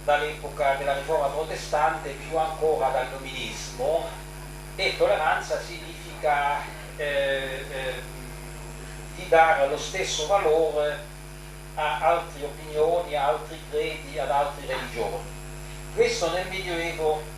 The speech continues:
non c'è, e non c'è neanche in Federico, cioè, però c'è una cosa che oggi potremmo dire, potremmo dire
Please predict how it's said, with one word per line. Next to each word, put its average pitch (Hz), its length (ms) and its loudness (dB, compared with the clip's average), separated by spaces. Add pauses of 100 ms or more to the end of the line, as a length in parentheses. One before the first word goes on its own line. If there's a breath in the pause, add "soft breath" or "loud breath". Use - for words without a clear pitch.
(480)
non 170 200 6
c'è, - 400 -2
e 147 60 -4
non 165 160 -2
c'è 170 180 -4
neanche 156 360 0
in 139 80 -10
Federico, 147 640 -6
cioè, 170 180 0
però 202 420 2
c'è 185 320 -4
una 151 140 -2
cosa 170 420 0
che 151 220 -8
oggi 175 340 0
potremmo 156 420 -4
dire, 151 420 -2 (600)
potremmo 170 240 -2
dire 143 460 2